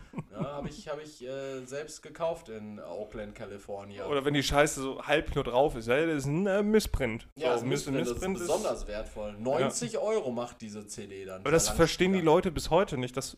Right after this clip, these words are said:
Speaker 2: Misprints nichts wert sind.
Speaker 1: Nee, Missprints sind schon viel wert.
Speaker 2: Ja, es kommt drauf an, was für Missprints. Also wenn mal eine Farbe anders ist oder sonst irgendwas, aber wenn die schlecht abgeschnitten sind, also wie
Speaker 1: Nee,
Speaker 2: bei
Speaker 1: nee.
Speaker 2: Trading Cards zum
Speaker 1: Ja, ja.
Speaker 2: Beispiel, äh,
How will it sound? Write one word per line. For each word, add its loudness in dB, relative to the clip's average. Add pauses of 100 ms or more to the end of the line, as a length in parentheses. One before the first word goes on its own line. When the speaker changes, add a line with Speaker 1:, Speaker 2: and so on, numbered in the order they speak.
Speaker 2:
Misprints 0
nichts -2
wert 0
sind. -4 (340)
Speaker 1:
Nee, -6
Missprints -8
sind -12
schon -14
viel -16
wert. -16 (220)
Speaker 2:
Ja, 6
es 4
kommt 4
drauf 2
an, 2
was 4
für 2
Missprints. -2
Also -2
wenn 4
mal 4
eine 0
Farbe 2
anders -4
ist -10
oder -2
sonst -4
irgendwas, -6
aber 0
wenn 0
die -2
schlecht -4
abgeschnitten -2
sind, -2
also -2
wie -8
Speaker 1:
Nee, -4
Speaker 2:
bei 4
Speaker 1:
nee. -4
Speaker 2:
Trading 4
Cards 0
zum -4
Speaker 1:
Ja, -2
ja. 0
Speaker 2:
Beispiel, -4 (420)
äh, 4